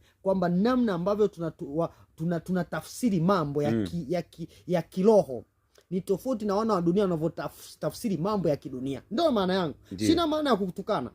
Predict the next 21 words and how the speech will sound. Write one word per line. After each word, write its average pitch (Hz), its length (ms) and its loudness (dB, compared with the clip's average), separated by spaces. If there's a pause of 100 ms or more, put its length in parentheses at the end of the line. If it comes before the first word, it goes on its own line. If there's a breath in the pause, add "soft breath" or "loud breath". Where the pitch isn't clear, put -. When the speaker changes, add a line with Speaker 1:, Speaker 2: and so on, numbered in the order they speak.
(140)
Speaker 2:
Uh-uh. 123 280 -6
Speaker 1:
Usi 131 180 -2
ukachukia 277 500 0
hapo 262 120 2
ukasema, 240 280 0 (140 loud breath)
"Anatutukana." 226 680 -2
Sina 349 260 2
maana 320 200 0
ya 269 60 6
kutukana. 208 500 -2 (160)
Speaker 2:
Mm. 120 80 2 (100)
Speaker 1:
Na 247 120 6
ukichukia 277 500 2
ujue 247 240 6
kwamba 220 320 0
basi 226 280 0
wewe 214 120 8
huko 180 220 0
kama 143 220 -8
hivyo 139 140 -6
unavyosema. 117 440 -12